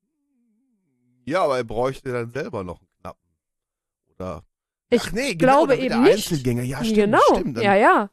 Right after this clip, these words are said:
Speaker 1: dann,
Speaker 2: Ich glaub,
Speaker 1: dann
Speaker 2: der nimmt absolut fanatische Züge an. Also zumindest macht er so den Eindruck von dem, wie der sich,
Speaker 1: Aber
Speaker 2: also
Speaker 1: da
Speaker 2: wie der
Speaker 1: sehe ich
Speaker 2: bisher
Speaker 1: noch
Speaker 2: dargestellt wurde. Find
Speaker 1: Äh,
Speaker 2: ich jetzt.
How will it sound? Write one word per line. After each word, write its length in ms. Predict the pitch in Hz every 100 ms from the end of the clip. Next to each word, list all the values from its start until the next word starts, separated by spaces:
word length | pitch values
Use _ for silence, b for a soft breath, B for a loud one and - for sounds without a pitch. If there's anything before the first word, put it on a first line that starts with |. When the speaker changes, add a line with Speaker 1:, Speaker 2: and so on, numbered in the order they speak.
| -
Speaker 1:
dann, 100 | 127
Speaker 2:
Ich 80 | 117
glaub, 160 | 254
Speaker 1:
dann 80 | 127
Speaker 2:
der 100 | 240
nimmt 200 | 254 254
absolut 400 | 240 - 247 254
fanatische 600 | - 240 254 254 233 220
Züge 280 | - 359 311
an. 120 | 190
Also 180 | 196 202
zumindest 460 | - 220 233 226 214
macht 200 | 220 -
er 100 | 214
so 120 | 208
den 180 | 202 196
Eindruck 480 | 208 247 220 208 _
von 600 | 202 208 202 185 180 175 _ _ -
dem, 180 | 214 214
wie 80 | 208
der 140 | 196
sich, 160 | 196 - _ _ _ -
Speaker 1:
Aber 160 | 123
Speaker 2:
also 120 | 196
Speaker 1:
da 60 | 190
Speaker 2:
wie 80 | 214
der 100 | 202
Speaker 1:
sehe 80 | 196
ich 60 |
Speaker 2:
bisher 140 | - 196
Speaker 1:
noch 60 |
Speaker 2:
dargestellt 560 | 214 226 - 180 175 -
wurde. 180 | 180 196 _ _ _
Find 140 | -
Speaker 1:
Äh, 40 | -
Speaker 2:
ich 100 | -
jetzt. 260 | 180 -